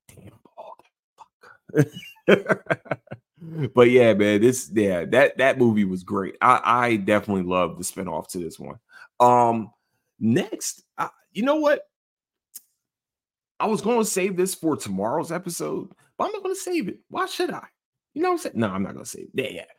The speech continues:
Office Christmas Party. Yo, all right.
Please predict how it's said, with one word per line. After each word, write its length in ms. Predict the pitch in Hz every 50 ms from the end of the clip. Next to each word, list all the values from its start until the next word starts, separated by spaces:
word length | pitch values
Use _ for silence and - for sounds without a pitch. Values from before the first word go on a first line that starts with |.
| _ _ - _ -
Office 380 | - 370 381 381 - - - -
Christmas 500 | - - - - 147 143 - - 107 98
Party. 420 | - - 92 80 - - 87 - _ _ _ _ _ _ _ _ _ _ _ _ _ _ _ _ _ _ _ _ _ _ _ _
Yo, 400 | - 180 - - - - - - _ _ _ _ _ _ _
all 140 | 156 160 131
right. 180 | 101 - -